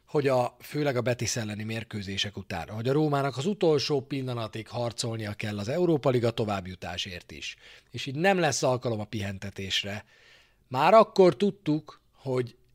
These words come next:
elég komoly baj lesz itt a vége felé. Számos csapatot, hogyha megnézünk, azt láthatjuk rajtuk, akár egyébként a Napoliig is szívesen elmegyek, a Napoli utolsó pár mérkőzésén is látszott a fáradtság,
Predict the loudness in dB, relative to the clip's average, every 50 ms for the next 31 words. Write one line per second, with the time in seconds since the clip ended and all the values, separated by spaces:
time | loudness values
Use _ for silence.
0 | _ _ _ -2 2 2 4 6 4 4 2 0 -2 -4 -2 0 0 0 0 0
1 | 0 0 2 2 0 0 -4 -6 -8 -10 -10 -12 -12 -14 -12 -10 -8 -8 -8 -8
2 | -8 -8 -8 -10 -8 -8 -8 -10 -12 -14 _ _ _ _ _ _ _ _ _ _
3 | _ _ _ _ _ _ _ _ _ _ -14 -2 6 8 10 10 10 8 6 2
4 | 0 2 2 2 4 4 2 0 -2 -4 -4 -6 -6 -6 -6 -4 -4 -4 -4 -4
5 | -4 -4 -4 -6 -8 -8 -8 -8 -8 -6 -6 -6 -6 -6 -6 -8 -10 -8 -10 -10
6 | -6 -4 -2 -2 -2 2 4 4 2 2 0 -8 -20 _ _ _ _ _ _ _
7 | _ _ _ _ _ _ _ _ _ _ _ -20 -20 -20 _ -20 -20 _ _ 6
8 | 6 6 8 6 6 6 6 2 0 -2 -2 -6 -6 -6 -4 -2 0 0 0 -2
9 | -4 -4 -4 -4 -6 -6 -8 -6 -6 -6 -6 -6 -6 -4 -4 -4 -4 -4 -8 -10
10 | -8 -8 -4 -2 -2 -2 -2 -2 -6 -10 -8 -4 0 0 0 0 0 0 0 0
11 | 0 -2 -4 -8 -8 -6 -6 -6 -6 -8 -8 -8 -10 -12 -8 -4 -4 -2 -2 -2
12 | -4 -4 -4 -4 -6 -6 -8 -10 -10 -8 -10 -10 -10 -8 -8 -8 -6 -4 -4 -4
13 | -4 -6 -8 -8 -6 -10 -10 -8 -8 -8 -6 -8 -10 -8 -8 -6 -4 -4 -4 -4
14 | -6